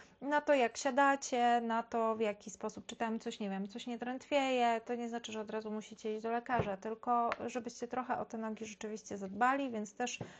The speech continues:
być może spacery. E, też nogi od strony takiej psychosomatycznej mówią o stabilizacji,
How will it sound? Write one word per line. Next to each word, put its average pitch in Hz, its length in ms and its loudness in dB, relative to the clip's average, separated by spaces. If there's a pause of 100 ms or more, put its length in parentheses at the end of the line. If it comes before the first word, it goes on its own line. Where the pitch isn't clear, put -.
(180)
być 277 200 -6
może 254 240 -2
spacery. 208 800 0 (480)
E, 220 380 2
też - 380 4
nogi 269 540 2
od 233 160 0
strony 269 360 4
takiej 233 340 6
psychosomatycznej 240 2750 0 (480)
mówią 247 560 2
o 226 360 4 (380)
stabilizacji, 226 1300 0